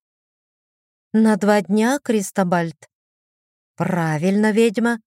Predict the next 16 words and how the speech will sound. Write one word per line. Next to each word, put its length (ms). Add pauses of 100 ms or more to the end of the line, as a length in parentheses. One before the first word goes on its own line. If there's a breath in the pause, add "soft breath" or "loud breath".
(140)
правильно. 800 (480)
Думай 580
об 140
этом, 420 (260)
думай. 800 (440)
Сосредоточься 1120 (360)
и 100
попытайся 720
зажечь 500
огонь 360
возмущения 920
и 20
злобы, 720 (500)
а 120
не 180
страсти, 1040